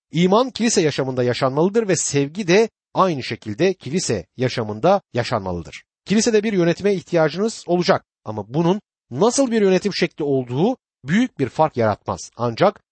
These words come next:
imanla sevgi yoksa orası yoz bir kulüpten başka bir şey olamaz. İmanla sevgi görülüyorsa yönetim şekli çok fazla önemli değildir. Bir kilisenin yaşamında görülmesi gereken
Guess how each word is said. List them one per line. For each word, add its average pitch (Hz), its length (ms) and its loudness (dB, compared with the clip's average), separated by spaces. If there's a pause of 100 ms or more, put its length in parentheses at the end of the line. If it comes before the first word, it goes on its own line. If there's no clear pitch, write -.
(260)
imanla 180 580 2
sevgi 135 340 -4
yoksa 190 520 0 (260)
orası 156 440 2
yoz 160 340 0
bir 113 120 -2
kulüpten 113 480 -6
başka 113 280 -4
bir 139 100 -4
şey 180 280 0 (160)
olamaz. 98 520 -6 (180)
İmanla 170 580 2
sevgi 147 640 -2
görülüyorsa 120 600 0
yönetim 147 400 -2
şekli 190 420 -2
çok - 200 0
fazla 107 460 0
önemli 104 360 -4
değildir. 85 420 -12 (280)
Bir 247 180 4
kilisenin 190 380 0
yaşamında 147 480 2
görülmesi 135 460 0
gereken 185 520 0